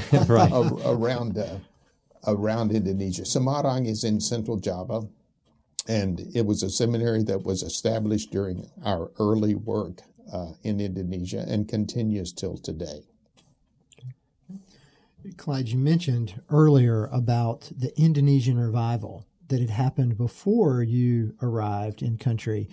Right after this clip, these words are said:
Speaker 2: Right.
Speaker 3: I'd, I'm just curious, is how, how did you hear about that revival back here in the States? What brought that to your attention?
Speaker 2: Well, there were, there were books being, uh, well, there were books that referred to it.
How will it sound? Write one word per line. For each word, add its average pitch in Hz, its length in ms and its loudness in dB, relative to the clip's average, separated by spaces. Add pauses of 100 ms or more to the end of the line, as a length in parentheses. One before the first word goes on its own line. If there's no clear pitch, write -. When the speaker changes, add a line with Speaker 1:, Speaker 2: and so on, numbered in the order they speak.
(100)
Speaker 2:
Right. - 100 -12 (560)
Speaker 3:
I'd, - 40 -8 (220)
I'm 214 120 0
just 226 200 -2
curious, 151 480 6
is 127 100 2
how, 165 200 -4 (280)
how 196 220 -2
did 214 160 0
you 156 80 2
hear 170 280 2
about 127 300 2
that 123 180 -2
revival 123 760 2 (400)
back 139 240 2
here 151 140 4
in 139 80 4
the 117 80 2
States? - 600 -2
What 135 320 2
brought 151 340 2
that 123 280 -2
to - 100 0
your 117 160 2
attention? 113 520 -2 (640)
Speaker 2:
Well, 123 140 0
there 131 200 0
were, 117 460 0 (240)
there 123 260 -2
were 110 180 -2
books 123 480 -4
being, 101 580 -2 (240)
uh, 80 240 -12 (100)
well, 107 520 -8
there 113 120 -2
were 101 120 -4
books 127 420 -6
that 95 200 -6
referred 120 800 -8
to 127 240 -4
it. 127 240 -8